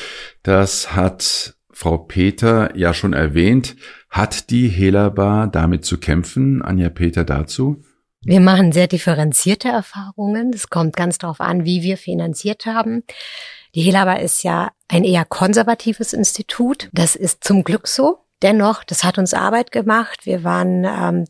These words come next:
Speaker 2: zwei Jahre stark damit beschäftigt, unser Portfolio so sauber wie möglich zu halten, sehr früh in die Kundenansprache gegangen, wenn es an Prolongationen ging, weil es natürlich ein Riesenunterschied ist, ob ich zu eins Komma zwei Prozent finanziert habe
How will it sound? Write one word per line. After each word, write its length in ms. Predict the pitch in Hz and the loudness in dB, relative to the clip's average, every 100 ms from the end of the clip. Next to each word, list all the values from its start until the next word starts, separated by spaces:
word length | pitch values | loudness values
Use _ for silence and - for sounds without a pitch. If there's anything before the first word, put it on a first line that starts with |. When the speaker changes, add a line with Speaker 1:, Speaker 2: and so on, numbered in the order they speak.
| _ | _
Speaker 2:
zwei 220 | - - | -8 -2
Jahre 300 | 202 208 190 | 0 0 0
stark 480 | 170 - - 202 - | -4 -2 0 0 -2
damit 240 | 202 185 - | -2 -2 -2
beschäftigt, 560 | 170 202 190 196 - | -2 -2 -2 -6 -4
unser 280 | 190 185 180 | 0 2 0
Portfolio 720 | - 180 - - 208 220 220 | -2 -6 -6 0 2 2 0
so 160 | 208 190 | 0 -2
sauber 320 | 185 185 196 | 0 0 2
wie 100 | 180 | 2
möglich 400 | 180 214 226 - | 2 2 -6 -6
zu 200 | 226 190 | -2 0
halten, 400 | 196 202 190 190 - - - - - | 0 -2 -2 -4 -4 -12 -14 -14 -2
sehr 260 | 180 220 | 2 4
früh 300 | - - 226 | 2 0 0
in 120 | - | 2
die 80 | 190 | 0
Kundenansprache 1000 | - 247 247 233 208 202 - - 190 185 | 0 2 2 0 -2 -2 -4 -4 -2 -2
gegangen, 400 | 175 180 175 180 | -2 0 0 2
wenn 100 | 175 | 2
es 160 | 196 - | 2 2
an 140 | 190 | 0
Prolongationen 840 | 180 196 196 196 180 - 208 233 226 | 0 2 2 2 0 0 0 2 2
ging, 220 | 208 196 | 2 2
weil 140 | 185 | 0
es 80 | 180 | 0
natürlich 260 | 180 190 185 | -2 -2 0
ein 120 | 165 | 2
Riesenunterschied 840 | 196 254 240 202 214 202 - 208 | 2 2 2 2 0 0 0 0
ist, 180 | 208 - | 0 0
ob 200 | 190 - | -2 -2
ich 120 | 196 | -6
zu 120 | - | -4
eins 220 | 202 202 - | -2 -2 0
Komma 260 | 196 180 | 2 2
zwei 200 | - 233 | 2 -2
Prozent 480 | 254 196 - 190 196 | 0 0 0 -2 -2
finanziert 540 | - 190 180 - 202 | -2 -2 -2 -2 -2
habe 340 | 196 185 185 | -2 -2 0